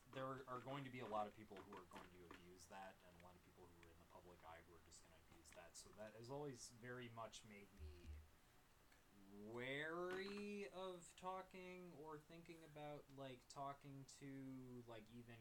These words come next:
content creators that I would enjoy. Like, I would safely say that, like, I probably wouldn't want to because of people like David Dobrik, where it would kinda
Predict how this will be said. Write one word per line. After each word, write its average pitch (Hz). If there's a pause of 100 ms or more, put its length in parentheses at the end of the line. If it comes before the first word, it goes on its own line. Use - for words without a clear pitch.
content 117
creators 110
that 107
I 104
would 107
enjoy. 110
Like, 95
I 98
would 98
safely 101
say 98
that, 90 (100)
like, 90 (800)
I 107 (120)
probably 120
wouldn't 113
want 123 (100)
to 123
because 98
of 110
people 123
like 113
David 113
Dobrik, 107
where 92
it 87
would 101
kinda 110